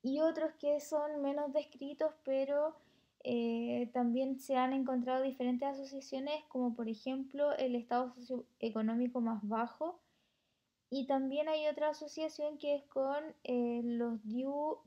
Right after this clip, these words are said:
que están, eh, a largo plazo insertos, se han asociado con una infección pélvica por actinomices.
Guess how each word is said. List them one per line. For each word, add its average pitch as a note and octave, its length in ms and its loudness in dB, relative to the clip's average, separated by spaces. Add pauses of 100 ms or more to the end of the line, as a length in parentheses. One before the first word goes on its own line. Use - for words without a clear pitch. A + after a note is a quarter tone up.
(160)
que B3 320 0
están, C4 840 -2
eh, A#3+ 540 0
a A#3 80 0
largo B3+ 360 4
plazo C4+ 440 0
insertos, D#4 800 -6 (400)
se - 120 -2
han B3+ 160 2
asociado C4 560 -4
con B3+ 280 -2
una C4 300 -2
infección B3 520 -2
pélvica C4 840 0
por B3 280 0
actinomices. C4 720 -4